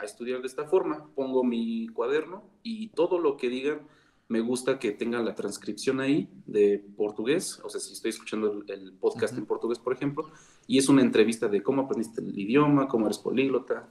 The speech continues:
Speaker 1: lo mismo, ¿no? A mí, por ejemplo, en mi caso, me gustan mucho los idiomas, entonces normalmente empiezo con algo que me interese mucho, eso es muy importante,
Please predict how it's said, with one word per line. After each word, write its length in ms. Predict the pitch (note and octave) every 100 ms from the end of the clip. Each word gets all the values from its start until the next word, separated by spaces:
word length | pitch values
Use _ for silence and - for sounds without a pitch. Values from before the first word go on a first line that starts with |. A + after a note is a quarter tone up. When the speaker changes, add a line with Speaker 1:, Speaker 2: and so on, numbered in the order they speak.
| -
Speaker 1:
lo 160 | C#3
mismo, 320 | E3 A#2 G2+ A2
¿no? 200 | - - - _ _
A 120 | G2+
mí, 100 | A2+ B2
por 160 | C3+ A2
ejemplo, 560 | G#2 B2+ B2+ A2+ A2+ -
en 180 | G2+ G2
mi 160 | G2
caso, 380 | G2 B2 - D3
me 180 | C#3+ G2+
gustan 380 | G#2 A2 G#2+ G#2+
mucho 460 | G#2 G#2+ G2+ G2
los 240 | F#2+ F#2+ -
idiomas, 420 | A2+ A#2+ A#2 -
entonces 260 | G2 G#2+ G#2
normalmente 640 | G2+ A2 A2 G#2+ A2+ G#2+
empiezo 560 | G#2 G2+ C#3+ C3+ D3 C#3+
con 200 | G#2 G#2
algo 400 | G#2 A2+ A2+ - _
que 120 | - G2+
me 100 | G2+
interese 440 | G2+ G#2+ G#2 A#2
mucho, 300 | A#2+ C#3 C#3
eso 140 | A2
es 100 | A#2+
muy 140 | A#2 G#2+
importante, 600 | G#2 A2 - C3+ B2+